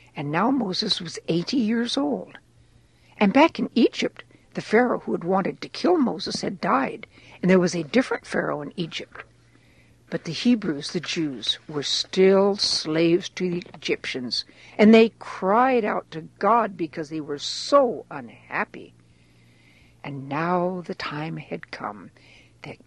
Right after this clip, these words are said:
God had promised to Abraham back in the book of Genesis, when God had told Abraham that God would punish the country that was going to be s-,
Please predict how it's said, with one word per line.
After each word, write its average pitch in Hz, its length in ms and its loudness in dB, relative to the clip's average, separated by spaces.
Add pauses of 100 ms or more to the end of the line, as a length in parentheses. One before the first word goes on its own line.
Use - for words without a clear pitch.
(120)
God 170 340 -8
had 151 280 -14
promised 170 560 -4
to 139 100 -10 (100)
Abraham 156 680 0 (380)
back - 320 -4
in 262 120 4
the 294 80 4
book - 360 -10
of 254 140 0
Genesis, - 760 0 (420)
when 220 140 6
God 170 340 0
had 277 160 2
told 262 420 -2
Abraham 247 720 -8 (340)
that 185 260 -2
God 147 320 -2
would 269 200 -2
punish 180 380 -4
the 302 140 -2
country - 420 -2
that - 160 -2
was - 120 -6
going 175 280 2
to 185 80 2
be 185 180 -2
s-, - 140 -10